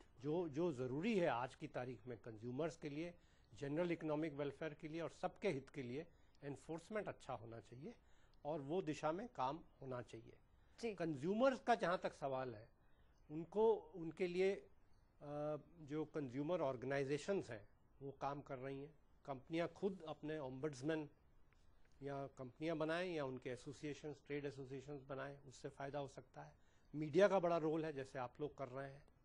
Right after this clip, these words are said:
Speaker 1: electronic, print media, और उसके बाद ultimately कहीं नहीं कुछ होता तो consumer courts तो है ही है।
Speaker 2: अ, चक्रवर्ती सर, अ, जो यहाँ पर अशोक, अ, चावला जी ने कहा,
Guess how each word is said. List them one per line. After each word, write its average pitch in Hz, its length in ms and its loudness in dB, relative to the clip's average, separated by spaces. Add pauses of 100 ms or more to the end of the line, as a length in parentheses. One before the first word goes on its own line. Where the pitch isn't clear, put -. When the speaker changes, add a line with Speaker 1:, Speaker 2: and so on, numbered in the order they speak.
(300)
Speaker 1:
electronic, 139 640 -8
print 139 280 -6
media, 123 280 -4 (440)
और 160 100 -4
उसके 180 220 -4
बाद 202 160 4
ultimately 208 520 2
कहीं 165 240 2
नहीं 208 100 -4
कुछ 190 180 -8
होता 185 280 0
तो 151 120 -8
consumer 127 420 -8
courts - 440 -12
तो 127 60 -10
है 131 120 -16
ही 202 80 -12
है। 214 80 -16 (360)
Speaker 2:
अ, 285 200 12
चक्रवर्ती 370 540 6
सर, 392 240 12
अ, 269 200 12
जो 349 240 4
यहाँ 339 280 8
पर 311 120 6
अशोक, 302 480 6
अ, 226 200 10
चावला 262 340 12
जी 294 180 2
ने 277 120 6
कहा, 247 460 12